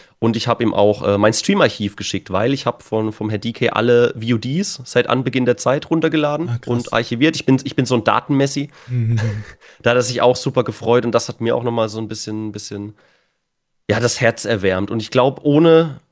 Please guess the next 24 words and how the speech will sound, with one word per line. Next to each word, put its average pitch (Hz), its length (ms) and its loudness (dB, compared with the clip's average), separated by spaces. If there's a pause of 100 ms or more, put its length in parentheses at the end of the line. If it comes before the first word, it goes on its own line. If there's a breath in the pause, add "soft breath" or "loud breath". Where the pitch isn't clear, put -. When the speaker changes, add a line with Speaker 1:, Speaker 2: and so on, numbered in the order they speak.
Speaker 1:
ich 120 140 -10
hab, 131 180 -4
hab's - 180 -6
da - 100 -2
auch 113 260 -2
damals 123 400 0
im 123 160 -4
Brief 123 200 -10
geschrieben, 127 360 -6
ohne 127 240 -2
den 120 120 -6
lieben, 113 460 -6
lieben 110 280 -6
Dennis 127 440 -2
wär 104 240 2
ich 127 140 -2
heute, 127 180 0
glaub 113 220 -2
ich, - 80 -8
nicht 127 100 -4
mehr 113 120 -2
da. 104 240 -8 (1700)
Speaker 2:
Krass. - 320 -10 (1200 soft breath)
Also 110 300 -4